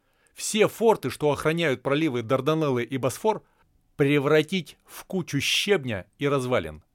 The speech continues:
Справятся твои команды десанта, если потребуется высадка на берег? Не уверен, государь. Мало опыта у команд абордажа. Хорошо.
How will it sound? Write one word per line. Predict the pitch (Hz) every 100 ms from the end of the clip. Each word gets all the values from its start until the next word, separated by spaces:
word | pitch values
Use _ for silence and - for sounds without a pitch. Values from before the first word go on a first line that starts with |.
| _ _ _ _ -
Справятся | - 196 233 165 131
твои | 135 135 123
команды | 139 139 117 117
десанта, | 113 147 113 110
если | 120 110
потребуется | 127 120 139 117 113 120
высадка | 117 131 - -
на | 120 123
берег? | 120 87 - _ _ _ _
Не | 85 101 117
уверен, | 127 139 131 92 87
государь. | 87 - 90 85 - _ _ _ _
Мало | 113 120 151 139 98
опыта | - 127 113 101 104
у | - 117
команд | 131 123 117 110
абордажа. | 110 110 110 107 87 82 _ - _ - _ _
Хорошо. | - - 127 143 - - 135 90